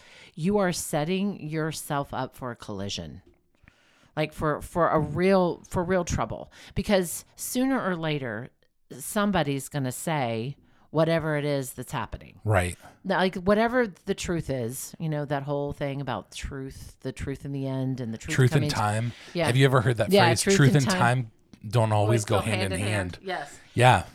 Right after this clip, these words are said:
Speaker 1: But, but truth usually surfaces itself.
Speaker 2: So, at some point
Speaker 1: At
Speaker 2: it
Speaker 1: some
Speaker 2: will.
Speaker 1: point. I mean, and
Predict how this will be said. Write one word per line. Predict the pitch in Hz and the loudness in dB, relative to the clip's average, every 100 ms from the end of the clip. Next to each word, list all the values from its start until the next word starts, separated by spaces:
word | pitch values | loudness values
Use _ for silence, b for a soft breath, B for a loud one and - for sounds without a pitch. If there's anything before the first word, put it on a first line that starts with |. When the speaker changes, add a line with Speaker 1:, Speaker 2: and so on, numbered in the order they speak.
| 196 | -4
Speaker 1:
But, | 220 - | -2 -2
but | 233 | -6
truth | - 269 311 - - _ - | -8 -8 -8 -10 -16 _ -6
usually | 190 214 185 165 | -2 0 -2 -4
surfaces | 151 139 135 123 98 - | -4 -4 -4 -10 -12 -12
itself. | - - - 101 110 - B B B | -12 -12 -10 -10 -12 -14 B B B
Speaker 2:
So, | - - 131 113 | -4 2 2 2
at | 107 | -2
some | - 139 147 | -2 0 0
point | - 107 | 0 0
Speaker 1:
At | 95 | 0
Speaker 2:
it | |
Speaker 1:
some | 190 | 2
Speaker 2:
will. | 180 | 2
Speaker 1:
point. | 135 123 - _ - | 2 -2 -10 _ -4
I | 185 | 0
mean, | 190 180 - | 0 -2 -2
and | 214 214 196 180 | -2 0 -2 -4